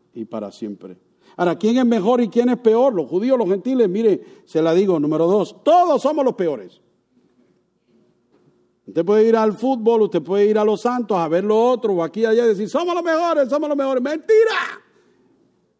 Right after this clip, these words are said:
En el mundo, cuando se trata de nuestra vida espiritual, somos los peores. I'm sorry.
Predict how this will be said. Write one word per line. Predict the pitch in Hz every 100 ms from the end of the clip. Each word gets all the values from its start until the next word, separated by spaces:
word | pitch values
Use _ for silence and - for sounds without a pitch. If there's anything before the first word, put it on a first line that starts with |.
| _ _ _ _ -
En | 165
el | 185 208
mundo, | 294 233 185 190 185
cuando | 170 175
se | 156 170
trata | 240 240 165 175 190 - _ _ _
de | - 151
nuestra | 165 160 165 170 160
vida | 190 233 220 214 196
espiritual, | 170 190 180 175 208 175
somos | 208 226 214
los | 208 311 320 - _ _ _
peores. | 139 135 123 104 - _ _ _ _ _ _ _ _ _ _ _ _
I'm | 135 190
sorry. | - 135 175 165 151